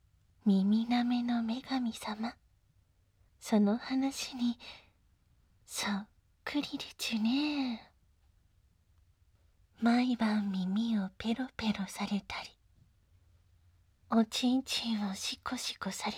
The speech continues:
たり、独り身だったバブーは、幸せ者になりまちた。この話の最後に、バブーはどうなっ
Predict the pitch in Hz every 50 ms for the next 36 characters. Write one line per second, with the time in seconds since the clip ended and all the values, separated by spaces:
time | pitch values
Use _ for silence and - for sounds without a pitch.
0 | - - - - 233 - - - _ _ _ _ _ _ _ _ _ _ _ _
1 | _ _ _ _ _ _ _ _ _ _ _ _ _ _ _ _ _ _ _ _
2 | _ _ - - - - - - - 220 214 - 240 240 247 247 247 - 262 254
3 | - _ - 208 190 - 185 175 - - 233 240 240 - - - - - - _
4 | _ _ _ _ _ _ _ _ _ _ _ _ _ _ _ _ _ _ _ _
5 | _ _ _ - - - - 226 214 202 208 208 220 220 233 240 - - - 240
6 | 240 233 233 247 240 240 247 247 240 254 240 226 214 208 214 233 233 240 254 277
7 | 285 - - - - - _ - - - - - - - _ _ _ _ _ _
8 | _ _ _ _ _ _ _ _ _ _ _ _ _ _ _ _ _ _ _ _
9 | _ _ _ _ _ _ _ _ _ _ _ - - 226 220 214 220 233 247 -
10 | - 247 240 240 247 247 - - - 254 247 240 247 247 - - 247 254 254 262
11 | - - 233 226 - - 247 254 - - _ _ _ _ _ _ _ _ _ _
12 | _ _ _ _ _ _ _ - 208 196 196 - - 233 247 240 233 233 208 185
13 | 180 180 - - 196 202 247 262 277 254 247